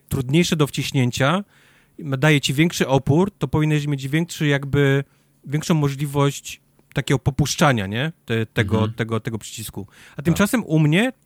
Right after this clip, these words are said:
Speaker 1: jak nie mogę tak dobrze, wiesz, tyle ile chcę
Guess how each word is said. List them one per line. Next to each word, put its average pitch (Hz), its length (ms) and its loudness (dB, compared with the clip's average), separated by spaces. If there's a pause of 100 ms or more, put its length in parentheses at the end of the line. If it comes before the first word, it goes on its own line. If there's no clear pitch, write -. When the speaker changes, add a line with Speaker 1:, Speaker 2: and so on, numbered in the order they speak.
(100)
Speaker 1:
jak 151 220 -8
nie 170 160 4
mogę 202 280 6
tak 165 180 0
dobrze, 165 480 4 (160)
wiesz, 139 380 -2
tyle 175 200 4
ile 151 120 4
chcę 147 460 2